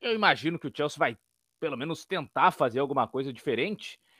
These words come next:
então é jogo de tudo ou nada, né? No jogo de tudo ou nada, eu acredito em mais de dois e meio em gols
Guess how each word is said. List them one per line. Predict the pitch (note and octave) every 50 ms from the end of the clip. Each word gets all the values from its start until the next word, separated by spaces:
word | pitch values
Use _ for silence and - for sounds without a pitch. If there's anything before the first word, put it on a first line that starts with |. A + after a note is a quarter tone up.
| _ _ _ _ _
então | - B3 - - G3 F#3+ G3 G#3 A3
é | A3+ A#3 A#3+ A#3+ A#3+ A#3+ A#3 G#3+ F#3 D#3 C3+ B2
jogo | G#2 C3 D3+ D#3+ G3+
de | G3+ G3+
tudo | - A3+ G#3+
ou | B3+ B3+
nada, | G#3+ F#3+ G#3 G#3 D3 B2 B2+
né? | A#2 B2 C#3+ D#3 - _ _ _ _ _
No | - D4 C#4+ A#3+
jogo | C#3+ E3+ F#3 F3 F#3
de | E3 F#3
tudo | - G3 F#3+ E3
ou | A3 A3+ A3+
nada, | G#3 F#3+ F#3 G3 F3+ F3 G#3+ A3 G#3+ G3+ - _ _ _ _ _
eu | - F#3 G3+ G#3
acredito | G3+ - G#3+ D#3+ A2+ C#3 E3 E3+ - F3 E3
em | D#3+ E3 E3+ F3 E3 - _ _ _ _ _
mais | - A#2+ C3+ D#3+ G3 A3 A#3 A#3+ A#3+ A#3 A3 D#3+
de | C3+ E3 G3
dois | C3+ A2 G#2+ E3+ F#3+ A3 A3+ A3+ G3+ C#3 E3+
e | F#3 D#3+
meio | D3 D#3+ E3+ F3 E3+ F3+
em | G3 G3+ E3+
gols | B2+ C#3+ D3+ D#3+ E3+ F#3+ F#3 - - - - - - - -